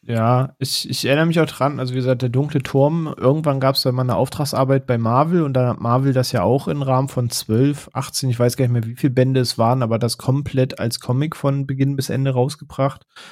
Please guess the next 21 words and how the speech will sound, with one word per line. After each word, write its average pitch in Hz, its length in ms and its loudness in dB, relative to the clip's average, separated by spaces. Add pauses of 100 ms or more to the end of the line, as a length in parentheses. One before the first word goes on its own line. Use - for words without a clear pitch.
(140)
und 113 160 -2
auch 120 180 2
sehr 139 200 4 (100)
cool, 127 300 0
ähm, 131 320 0
illustriert. 135 680 0 (440)
Und 139 200 0
da 135 180 6
fiel 175 240 -4
mir 156 140 2
das 156 160 0
noch 131 140 0
mehr 135 220 4
auf 151 120 -2
im 135 140 -2
Roman, 127 480 0
weil 113 120 0
eben 123 100 -2
das 120 160 0
gleiche 139 320 2
Problem, 147 580 0